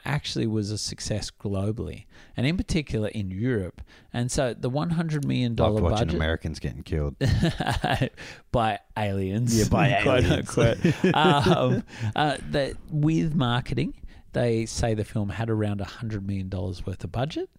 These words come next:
Speaker 2: Yep.
Speaker 1: And it made back one hundred and one million dollars worldwide.
Speaker 2: Well
Speaker 1: So it
Speaker 2: done.
Speaker 1: didn't lose money.
Speaker 2: Yeah, exactly.
Speaker 1: So, uh, n-, like most of Burton's films, though, it's gone on in time to be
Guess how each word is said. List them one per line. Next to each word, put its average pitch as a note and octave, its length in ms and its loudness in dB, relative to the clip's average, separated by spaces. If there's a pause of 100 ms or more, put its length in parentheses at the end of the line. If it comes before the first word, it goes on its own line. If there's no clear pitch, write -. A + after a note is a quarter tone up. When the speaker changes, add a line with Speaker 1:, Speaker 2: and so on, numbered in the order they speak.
(180)
Speaker 2:
Yep. - 220 2 (300)
Speaker 1:
And A#2 340 -2 (100)
it B2 180 -2
made A2+ 440 -2
back A2 320 -2
one G#2+ 280 -4
hundred G#2 360 -2
and F#2 240 -4
one G2 300 -4
million F#2 280 -6
dollars F#2 440 -10
worldwide. F2+ 600 -10
Speaker 2:
Well A#4+ 380 4
Speaker 1:
So C3 220 0
it A2 40 2
Speaker 2:
done. G3 240 4
Speaker 1:
didn't A2 100 -2
lose G#2 280 0
money. F#2 340 -8
Speaker 2:
Yeah, D3 200 4
exactly. G#2+ 480 -2
Speaker 1:
So, B2 340 0 (380)
uh, C3+ 260 0 (640)
n-, C#3 160 -4
like D3+ 340 0
most A#2 360 0
of A2+ 140 -6
Burton's A2+ 320 0
films, B2+ 320 0
though, D#3 220 0 (320)
it's - 240 -4
gone G3 300 -2
on G3+ 200 0
in F#3+ 180 0
time F3 380 0
to D3 340 2 (220)
be B2+ 200 -2